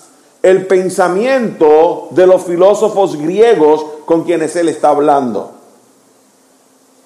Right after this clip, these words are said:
Hermano, el, el mensaje de hoy es un poquito diferente. Necesita concentrarse porque es un poquito pro-, e-, e-, es, es un poco, es profundo, necesita entenderlo.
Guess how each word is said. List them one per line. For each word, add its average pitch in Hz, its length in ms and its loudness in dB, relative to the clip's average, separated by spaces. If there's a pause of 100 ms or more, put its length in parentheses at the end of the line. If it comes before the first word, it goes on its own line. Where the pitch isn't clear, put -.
(140)
Hermano, 165 320 -2
el, 147 140 0
el 139 80 0
mensaje 143 300 -2
de 165 60 2
hoy 170 60 4
es 170 40 2
un 170 60 -2
poquito 160 300 -2
diferente. 143 540 0
Necesita 117 540 -8
concentrarse 151 500 -4
porque 127 220 -6
es 123 60 -4
un 135 100 -4
poquito 139 400 -6
pro-, - 240 -6 (200)
e-, 139 60 -6
e-, 131 260 -4
es, 147 160 -8
es 151 140 -6
un 175 100 -6
poco, 160 240 -4
es 143 80 -4
profundo, 160 520 -4
necesita 117 320 -4
entenderlo. 160 600 -2